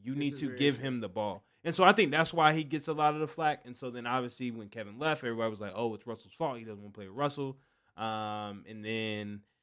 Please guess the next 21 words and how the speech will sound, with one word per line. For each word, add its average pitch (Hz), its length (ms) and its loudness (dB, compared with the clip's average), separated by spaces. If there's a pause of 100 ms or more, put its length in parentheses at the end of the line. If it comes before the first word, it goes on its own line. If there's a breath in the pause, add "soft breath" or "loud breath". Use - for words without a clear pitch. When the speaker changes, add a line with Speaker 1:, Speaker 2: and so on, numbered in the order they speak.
(180)
Speaker 1:
you 107 100 -10
know, 101 80 -8
obviously 104 800 -2
with, 98 460 -8
you 110 120 -16
know, 90 260 -14 (960)
everything 120 400 -2
transpiring 110 600 -6
after 135 320 4
that, 104 320 -2 (100)
life 113 280 -6
after 123 280 -2
Kevin, 98 460 -10 (600)
three 131 180 -2
straight 117 280 0
first 110 260 -10
round 101 220 -8
exits 117 500 -4 (100)
and 104 140 -14
all 101 160 -6
that. 123 320 0